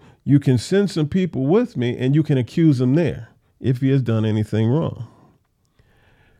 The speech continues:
When he had spent not more than eight or ten days among them, he went down to Caesarea. The next day, uh, seated at the tribunal, he commanded Paul to be brought in.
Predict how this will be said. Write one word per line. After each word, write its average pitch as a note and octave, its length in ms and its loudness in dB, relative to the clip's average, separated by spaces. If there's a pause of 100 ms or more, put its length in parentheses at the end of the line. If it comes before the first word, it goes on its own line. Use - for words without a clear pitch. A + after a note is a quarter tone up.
(920)
When D#3+ 180 6
he G#3 60 8
had E3 140 6
spent - 340 0
not C#3+ 300 2
more E3+ 340 6
than B2+ 300 4
eight F3+ 180 4
or D3 120 2
ten D#3+ 240 4
days D3 260 4
among A2 340 4
them, F#2 200 -2 (280)
he B2 140 4
went F3 300 6
down E3 240 4
to D#3 120 -4
Caesarea. G2+ 640 -2 (280)
The A2 80 2
next E3+ 340 2
day, E3 320 2
uh, F#2 200 -8
seated E3+ 380 2
at C3 200 2
the A#2 80 -2
tribunal, C3 680 2 (260)
he C#3 140 2
commanded C3 500 6
Paul B2 280 2
to B2 80 0
be A#2+ 120 2
brought A2 320 2
in. A2 240 -2